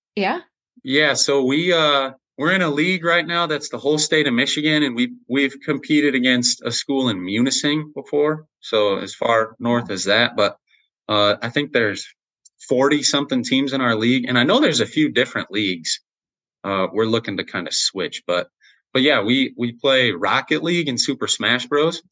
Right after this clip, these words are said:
Speaker 2: So Rocket League was one of the games that we did at that stem camp a few years
Speaker 1: Mm-hmm.
Speaker 2: ago. So there's, there's a curriculum that goes along with this too, where kids learn about applications of esports skills and then careers that are related to it. So we,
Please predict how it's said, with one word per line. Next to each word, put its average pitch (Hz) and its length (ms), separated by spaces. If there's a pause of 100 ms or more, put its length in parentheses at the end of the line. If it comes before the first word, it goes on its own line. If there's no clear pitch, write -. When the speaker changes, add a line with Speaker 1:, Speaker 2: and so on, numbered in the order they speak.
(200)
Speaker 2:
So - 160
Rocket 147 420
League 127 180
was 117 140
one 123 140
of 113 40
the 113 80
games 117 300
that 113 140
we 107 80
did 110 140
at 110 100
that 95 260 (160)
stem 120 300
camp 87 360 (800)
a 90 120
few 101 220
years 131 220
Speaker 1:
Mm-hmm. 82 100
Speaker 2:
ago. 90 260 (580)
So 104 460 (400)
there's, 147 420
there's 151 240
a 139 40
curriculum 151 680
that 127 120
goes 135 240
along 127 340
with 127 160
this 113 240
too, 123 460 (100)
where 113 360
kids 117 320
learn 113 280
about 107 340 (300)
applications 113 880
of 110 120
esports 113 560
skills 104 520
and 101 120
then 104 160
careers 101 440
that 110 120
are 117 60
related 117 380
to 127 100
it. 120 80
So 117 160
we, 110 240